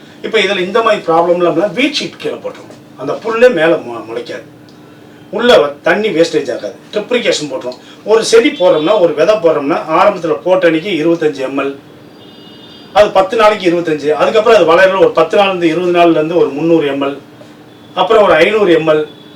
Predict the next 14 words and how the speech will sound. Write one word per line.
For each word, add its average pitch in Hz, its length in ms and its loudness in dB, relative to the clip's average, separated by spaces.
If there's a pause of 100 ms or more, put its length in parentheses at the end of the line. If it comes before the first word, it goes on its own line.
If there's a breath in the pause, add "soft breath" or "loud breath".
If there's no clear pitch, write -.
(160)
நல்லா 220 360 4
வளர்ந்ததுக்கு 185 360 0
அப்புறம் 175 260 2
நாற்பத்தி 165 460 2
ரெண்டாவது 165 300 2
ஈல்டு 214 320 0
எடுக்கையில 160 280 0
அதுக்கு 175 400 0
வந்து 185 180 0
அதிகபட்சமான 214 920 2
வாட்டர் 170 280 2
ஒரு 214 180 -2
லிட்டர் - 280 -12
தான். - 140 -18